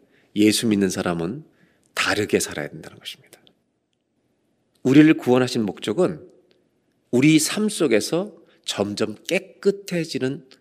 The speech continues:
하나님의 은혜가 역사하도록, 그런 사람으로 바꿔가시도록 우리를 구원하셨다는 것입니다. 이것이 사 절입니다.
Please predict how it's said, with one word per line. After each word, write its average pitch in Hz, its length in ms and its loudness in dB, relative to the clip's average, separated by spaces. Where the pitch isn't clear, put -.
하나님의 156 540 -2
은혜가 110 440 2
역사하도록, 123 1120 0
그런 156 320 2
사람으로 131 400 -2
바꿔가시도록 143 880 -2
우리를 90 280 -8
구원하셨다는 - 600 -16
것입니다. - 340 -20
이것이 165 180 -4
사 - 180 -6
절입니다. - 540 -8